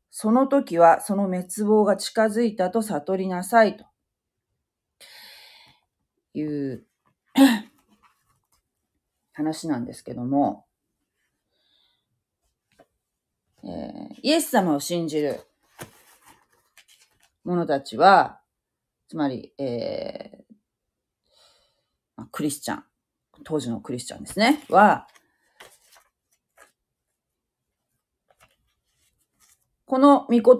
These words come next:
葉を知っていたので、えー、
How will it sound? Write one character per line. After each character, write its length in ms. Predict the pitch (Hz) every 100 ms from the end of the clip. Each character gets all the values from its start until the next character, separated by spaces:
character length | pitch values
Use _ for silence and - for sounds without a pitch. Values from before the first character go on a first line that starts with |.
| 240
葉 160 | 233
を 300 | 208 180 - -
知 240 | - 247
っ 40 | 214
て 160 | - 262
い 40 |
た 120 | 254 208
の 160 | 143
で、 320 | 156 147 - - _ _ _ _ _ _ _ _ _ _ _ _ _ _ _ _ _ _ _ _ _ _ _ _ _ -
え 40 |
ー、 500 | - - - - -